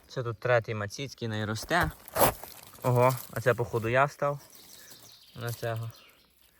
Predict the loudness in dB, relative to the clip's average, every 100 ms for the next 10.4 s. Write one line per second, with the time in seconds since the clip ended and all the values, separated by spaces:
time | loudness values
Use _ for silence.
0 | _ _ _ -20 -20 -14 -10 -8 -6 -4
1 | -4 -4 -4 -6 -10 -12 -20 -20 -20 -20
2 | -20 _ _ _ -6 -4 -4 -2 0 2
3 | 0 0 0 0 2 6 6 4 0 -2
4 | -4 -2 0 0 0 0 0 -2 -6 -8
5 | -14 -20 -20 -20 -20 -20 -20 -20 -20 -20
6 | -20 -20 -20 -20 -8 -6 -4 -6 -8 -12
7 | -16 -18 -16 -16 -14 -12 -12 -8 -6 -4
8 | -4 0 0 0 -4 -10 -14 -16 -18 -20
9 | -20 -20 -20 -20 -20 -6 4 4 4 -2
10 | -2 -2 -2 -4